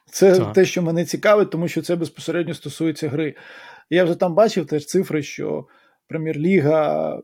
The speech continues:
Speaker 1: щось там два мільярди фунтів виклала за футболістів за це трансферне вікно. Це більше, аніж оці інші всі нібито провідні чемпіонати разом.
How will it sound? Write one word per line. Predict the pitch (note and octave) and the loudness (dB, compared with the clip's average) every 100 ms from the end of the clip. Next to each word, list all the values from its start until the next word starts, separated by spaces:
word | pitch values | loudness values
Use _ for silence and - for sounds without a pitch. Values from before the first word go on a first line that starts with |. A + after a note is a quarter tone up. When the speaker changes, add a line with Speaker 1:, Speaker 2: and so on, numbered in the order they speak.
| _ | _
Speaker 1:
щось | - C#3+ | -18 -16
там | - D3+ C#3 B2 | -10 -8 -8 -8
два | B2+ F3+ | -4 -2
мільярди | F3+ E3 F3 F3+ C#3+ | -2 -2 0 0 -2
фунтів | C#3 - F#3 D#3+ D3 | -8 -4 -4 -2 -4
виклала | D3 D3+ D3 D3 | -4 -4 -6 -6
за | C#3 | -8
футболістів | - C#3+ C#3 D3 D3 - C#3 | -10 -8 -4 -4 -4 -8 -10
за | B2 D3+ D3+ D3+ | -8 -6 -6 -6
це | - D3 | -8 -10
трансферне | D3 D3 C#3+ D3 C#3+ | -8 -8 -8 -10 -8
вікно. | C#3+ D3 E3+ F#3+ | -10 -8 -6 -4
Це | - D3+ | -4 -8
більше, | B2 A#2+ F#3 - D#3+ - | -6 -2 -2 -2 -8 -6
аніж | D#3+ D#3+ D3 C3 | -6 -6 -8 -12
оці | - F3 | -8 -6
інші | E3 - | -6 -10
всі | - D3+ - _ _ _ _ - | -8 -8 -8 _ _ _ _ -4
нібито | E3 D#3+ E3 | 0 0 0
провідні | C#3+ D3+ D3+ F3 | 0 0 2 -2
чемпіонати | D#3 E3 D3 D#3 E3 D#3 D#3+ | -4 -6 -8 -6 -6 -4 -4
разом. | D3+ C#3+ C3+ A#2+ - | -4 -6 -8 -12 -20